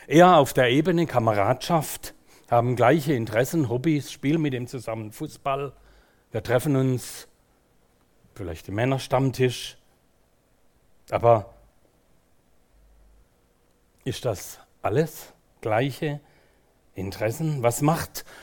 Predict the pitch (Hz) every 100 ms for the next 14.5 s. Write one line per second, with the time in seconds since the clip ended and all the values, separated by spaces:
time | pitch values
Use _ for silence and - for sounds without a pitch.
0 | - - 143 160 202 220 - 160 135 113
1 | 123 135 - - 139 127 120 117 - -
2 | - _ _ _ _ _ _ 156 160 170
3 | 156 170 170 175 147 - 117 147 160 165
4 | 165 151 - - - 139 151 135 147 151
5 | - - 113 110 - 113 - 139 135 135
6 | - _ _ _ _ - 113 127 139 127
7 | _ _ _ _ _ - 101 95 101 107
8 | 131 143 143 110 107 101 104 101 123 139
9 | 127 143 143 - - - _ _ _ _
10 | _ _ _ _ _ _ _ _ _ _
11 | _ _ _ _ _ 113 127 127 131 127
12 | 123 117 107 123 - - _ _ _ _
13 | _ _ _ _ _ _ 113 - 175 -
14 | 123 143 156 - -